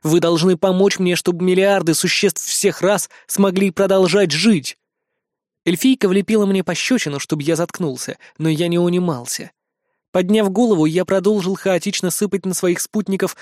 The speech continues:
массу разных фактов. На мир обрушится зомби-апокалипсис, и Трания умрет, но у Аталии за завесой все еще есть шанс спастись.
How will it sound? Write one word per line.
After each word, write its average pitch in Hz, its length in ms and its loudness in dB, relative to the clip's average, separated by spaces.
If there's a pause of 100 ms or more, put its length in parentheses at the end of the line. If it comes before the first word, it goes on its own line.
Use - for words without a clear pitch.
(140)
массу 196 460 0
разных 175 340 2
фактов. - 520 -6 (760)
На 208 160 2
мир 214 220 6
обрушится 190 500 2
зомби-апокалипсис, 190 960 0 (260)
и 208 100 2
Трания 196 400 4
умрет, 208 400 4
но 156 160 2
у - 20 2
Аталии 190 540 2
за 160 140 0
завесой 196 500 0 (160)
все - 240 2
еще 208 220 2
есть 196 340 -2
шанс 196 280 0
спастись. - 680 -2